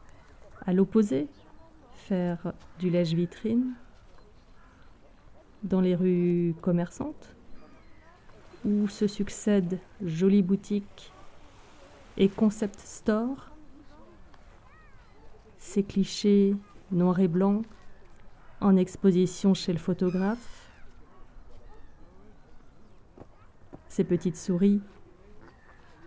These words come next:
en boîte d'allumettes de l'autre côté de la rue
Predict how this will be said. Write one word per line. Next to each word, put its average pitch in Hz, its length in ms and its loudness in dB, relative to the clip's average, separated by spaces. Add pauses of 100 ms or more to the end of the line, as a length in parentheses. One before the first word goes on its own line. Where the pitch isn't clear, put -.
(1600)
en 190 80 4
boîte 175 300 0
d'allumettes 180 640 0 (1900)
de 175 160 -2
l'autre 180 340 -2
côté 180 300 -2
de 175 100 -4
la 175 100 -2
rue 196 240 0